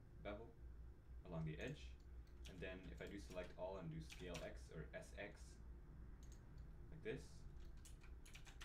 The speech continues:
now I'll wanna duplicate it. First of all, I'll just, for accuracy's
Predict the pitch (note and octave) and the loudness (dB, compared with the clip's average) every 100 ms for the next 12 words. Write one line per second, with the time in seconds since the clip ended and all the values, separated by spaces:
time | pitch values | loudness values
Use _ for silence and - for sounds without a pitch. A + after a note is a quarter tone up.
0 | - - - - - - - - - - | -4 -2 -2 -2 -2 -2 -2 2 2 2
1 | - F#2 G2 G2 F2+ - D#2 F#2 F2+ F2+ | 0 2 6 8 8 6 6 4 4 4
2 | F2 E2+ E2 - - - C#3+ D#3 - - | 4 4 4 2 0 4 4 4 2 -6
3 | - - - - - - - - - - | -4 -2 -2 -2 -2 -4 -4 -4 -6 -4
4 | - - - - - B2 G#2+ G#2 G2+ F2 | -4 -2 -2 -2 0 0 4 8 8 8
5 | F#2 G2 - - - G2 F2+ F2+ F2+ G#2+ | 4 2 -2 -2 0 2 4 2 2 0
6 | - - | 0 -2